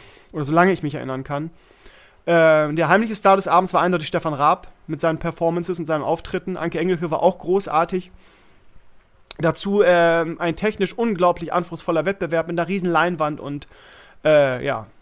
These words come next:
Äh, wir, ihr habt wahrscheinlich schon mitgekriegt, dass Aserbaidschan gewonnen hat, auch wenn ihr die Sendung gestern nicht verfolgt habt. Ja, das heißt, nächstes Jahr gibt's dann, äh,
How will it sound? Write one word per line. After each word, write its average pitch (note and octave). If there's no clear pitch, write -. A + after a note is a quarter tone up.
Äh, C#3+
wir, F3+
ihr F#3+
habt F#3+
wahrscheinlich G3
schon G3
mitgekriegt, A3+
dass A#3
Aserbaidschan F3+
gewonnen G#3+
hat, -
auch F3+
wenn F#3
ihr F3
die E3
Sendung E3+
gestern E3
nicht G3+
verfolgt G3
habt. F#3
Ja, D#3
das C#3
heißt, D#3+
nächstes F#3
Jahr D#3+
gibt's D3
dann, D3
äh, C3